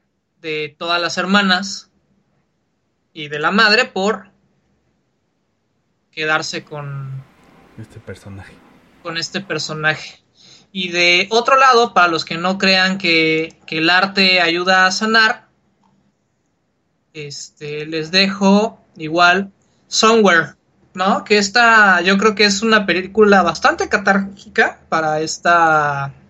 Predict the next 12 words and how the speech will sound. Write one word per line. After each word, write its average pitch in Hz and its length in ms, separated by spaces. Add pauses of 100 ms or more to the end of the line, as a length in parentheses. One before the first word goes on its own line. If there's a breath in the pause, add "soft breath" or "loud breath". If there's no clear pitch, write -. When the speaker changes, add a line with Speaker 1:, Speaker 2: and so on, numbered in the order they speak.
(400 loud breath)
Speaker 1:
Sofía, 180 500
ya 190 240
que 165 720
nos 156 420
narra 196 300
la 208 80
historia 196 720 (640 soft breath)
de 160 180
un 170 540
actor 180 360
de 185 120
cine 202 520